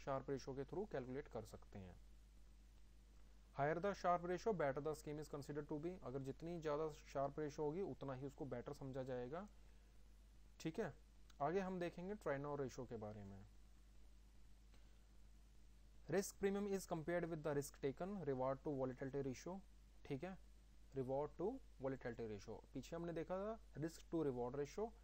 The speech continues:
Treynor ratio है जो वो reward to volatility ratio पे काम करती है। Sharpe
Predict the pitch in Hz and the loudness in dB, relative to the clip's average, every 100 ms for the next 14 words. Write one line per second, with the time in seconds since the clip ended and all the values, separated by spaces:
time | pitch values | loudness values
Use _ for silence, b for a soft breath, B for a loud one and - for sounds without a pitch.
0 | B B - 131 147 175 170 - 180 170 | B B 0 2 2 2 0 0 2 2
1 | 220 226 131 131 135 185 143 139 143 131 | 2 2 4 4 4 2 4 4 2 2
2 | 143 135 - 147 175 - - - - 175 | 2 0 -2 -4 -6 -10 -14 -6 -4 0
3 | 131 110 107 101 95 87 - - - - | 0 0 -4 -8 -8 -8 -10 -14 -16 -18
4 | - - - - - - B B B - | -16 -16 -16 -16 -16 -16 B B B -16
5 | - - - - - - - - - - | -16 -18 -16 -16 -16 -16 -16 -16 -16 4
6 | 175 175 190 196 | 10 10 10 4